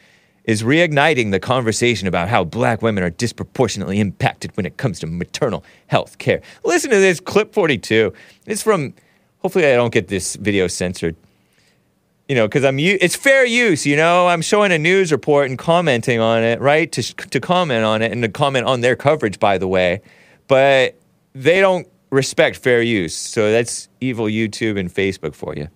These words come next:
But anyway, Inside Edition and C B S News, I combine a,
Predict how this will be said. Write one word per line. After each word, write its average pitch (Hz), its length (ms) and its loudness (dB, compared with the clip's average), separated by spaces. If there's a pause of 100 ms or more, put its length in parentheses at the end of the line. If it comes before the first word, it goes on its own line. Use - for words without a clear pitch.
But 127 100 2
anyway, 113 240 0 (460)
Inside 196 340 2
Edition 165 340 -2
and 123 140 -4
C 151 140 -2
B 139 120 2
S 123 140 0
News, 120 480 -2 (300)
I 104 100 0
combine 117 380 0
a, 107 140 0